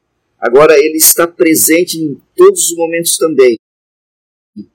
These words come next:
Pra dizer assim, "Eu estou aqui te esperando como aquele f-, pai do filho pródigo." Em qualquer momento. E eu não estou falando de pessoas que estão fora fisicamente da igreja. Eu estou falando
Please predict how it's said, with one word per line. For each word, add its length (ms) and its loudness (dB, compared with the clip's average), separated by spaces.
Pra 140 -4
dizer 180 0
assim, 300 0
"Eu 80 -4
estou 440 0
aqui 160 -12
te 80 -6
esperando 540 0
como 220 -6
aquele 240 -4
f-, 440 -12
pai 260 2
do 120 0
filho 300 -6
pródigo." 420 0
Em 100 -8
qualquer 460 2
momento. 520 -2
E 100 -2
eu 40 0
não 80 -2
estou 220 0
falando 220 2
de 80 -2
pessoas 360 2
que 80 -8
estão 200 2
fora 680 2
fisicamente 1300 -4
da 100 0
igreja. 460 4
Eu 60 -10
estou 220 0
falando 280 2